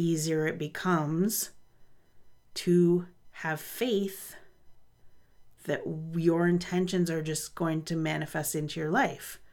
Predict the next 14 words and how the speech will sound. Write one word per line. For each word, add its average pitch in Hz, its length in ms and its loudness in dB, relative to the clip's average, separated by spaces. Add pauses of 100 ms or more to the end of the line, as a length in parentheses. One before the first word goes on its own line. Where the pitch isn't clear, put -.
(760)
Yes, 233 260 2
you 180 80 4
do 214 140 0
have 214 120 -6
to 208 80 -4
take 175 220 -6
actions. 160 600 0
Like 170 160 -2
I 160 60 -2
always 156 220 0
say, 156 220 0
this 143 220 -4
isn't 170 180 2
about 151 300 -4